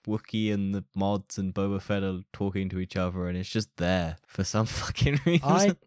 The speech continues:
Speaker 2: yeah, I didn't see that.
Speaker 1: Um, but yeah, he manages to get his ship back, which explains how he got his ship back in The Mandalorian season two. Oh my god, it's all interconnected.
Speaker 2: Oh, yeah, then I think just Fennec Shan and Boba Fett started talking to each other about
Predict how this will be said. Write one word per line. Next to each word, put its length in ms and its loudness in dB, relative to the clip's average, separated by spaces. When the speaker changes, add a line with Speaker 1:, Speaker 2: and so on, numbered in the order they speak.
Speaker 2:
yeah, 220 2
I 20 2
didn't 200 2
see 80 4
that. 200 0
Speaker 1:
Um, 720 2
but 100 2
yeah, 200 4
he 80 2
manages 460 4
to 60 -6
get 140 4
his 80 2
ship 300 -2
back, 320 -4
which 240 -4
explains 400 0
how 80 6
he 100 6
got 140 2
his 80 0
ship 360 0
back 380 -2
in 160 2
The 80 4
Mandalorian 880 2
season 420 0
two. 920 0
Oh 180 2
my 220 2
god, 680 2
it's 140 0
all 260 2
interconnected. 1300 0
Speaker 2:
Oh, 60 -2
yeah, 300 6
then 340 0
I 40 -2
think 160 0
just 140 -2
Fennec 320 -2
Shan 320 0
and 360 -2
Boba 260 2
Fett 280 -2
started 200 -6
talking 260 -4
to 40 -18
each 60 -6
other 140 -2
about 260 -2